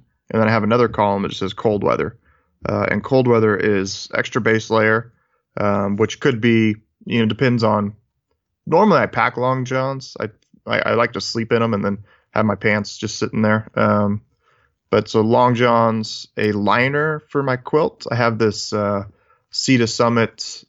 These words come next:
uh, I think it's called, like, Reactor, Thermalite Reactor or something like that. It's basically just a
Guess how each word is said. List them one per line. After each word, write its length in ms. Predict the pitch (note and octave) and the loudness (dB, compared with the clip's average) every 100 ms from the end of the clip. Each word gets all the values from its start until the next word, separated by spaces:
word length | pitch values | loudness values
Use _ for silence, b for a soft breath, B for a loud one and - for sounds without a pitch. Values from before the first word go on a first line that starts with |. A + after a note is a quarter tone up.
| _ - | _ -14
uh, 300 | - B1 - | -10 -8 -6
I 20 | |
think 160 | B2+ | -6
it's 80 | B2 | -4
called, 160 | - A2 | 0 0
like, 80 | F#2+ | 0
Reactor, 600 | F#2 G2+ F#2+ A#2 A#2 A#2+ | 0 2 2 0 -4 -4
Thermalite 480 | A#2 B2 B2 A#2 - | -2 -2 0 0 0
Reactor 460 | G#2+ G2+ G#2+ A2+ | 0 0 -2 -6
or 20 | A#2 | -6
something 240 | A#2+ B2 | -6 -4
like 120 | B2 | -2
that. 100 | B2+ | -2
It's 100 | - | 0
basically 260 | D3 C3+ A#2+ | -2 -2 -2
just 200 | G#2+ G#2 | -2 0
a 200 | C#2+ | 0